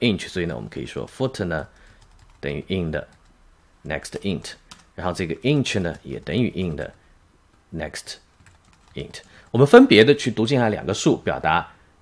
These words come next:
啊，英尺和英寸。然后呢，然后我们要做计算，计算完了就输出，对不对？所以我们要有输出，我们会输出说system点out点print。输出什么东西呢？输出的是我们那个计算的结果，对吧？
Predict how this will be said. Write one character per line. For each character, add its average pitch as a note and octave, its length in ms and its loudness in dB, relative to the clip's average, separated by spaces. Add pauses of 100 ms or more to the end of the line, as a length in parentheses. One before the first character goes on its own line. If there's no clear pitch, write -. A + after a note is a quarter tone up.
(120)
啊， D2 200 -12 (180)
英 G#2 180 -4
尺 - 240 -8 (100)
和 C#2 240 -8
英 E2 160 -6
寸。 - 220 -4 (680)
然 - 140 0
后 F3+ 80 6
呢， E3+ 160 0 (1200)
然 G#2 120 -2
后 E3+ 80 6
我 - 40 8
们 G2 60 2
要 A#2 80 4
做 E3+ 100 2
计 F3+ 160 0
算， E3 180 6
计 B2 100 -6
算 A2+ 160 0
完 A#2+ 100 0
了 A2 60 -2
就 G2 100 -6
输 C#3+ 180 -6
出， D3 240 0
对 B2+ 80 0
不 A2 60 0
对？ G#2 240 4 (240)
所 - 100 2
以 - 20 10
我 C3 40 8
们 A#2+ 100 6
要 C3+ 80 10
有 E2 100 2
输 B2+ 180 0
出， A#2+ 280 2
我 D#2 60 0
们 D2+ 100 -8
会 F#2+ 120 -2
输 A2 180 -4
出 A2 180 -2
说 F#2+ 260 -4
system F2 520 -8
点 A1 260 -10
out D2 220 -8 (140)
点 - 180 -10 (1300)
print。 F2 360 -6 (680)
输 - 160 -2
出 A#3 100 4
什 F3+ 80 2
么 D3+ 80 6
东 A3 120 10
西 G#3+ 100 8
呢？ G#3 220 6 (320)
输 - 160 2
出 F3 180 4
的 E3 100 6
是 B2 300 0
我 G2 140 -2
们 F#2 80 -4
那 A#2 100 0
个 B2+ 80 0
计 D3+ 160 0
算 D3 180 4
的 G2 60 0
结 F2 240 -2
果， D2+ 220 -4
对 A2 80 -2
吧？ B2 240 2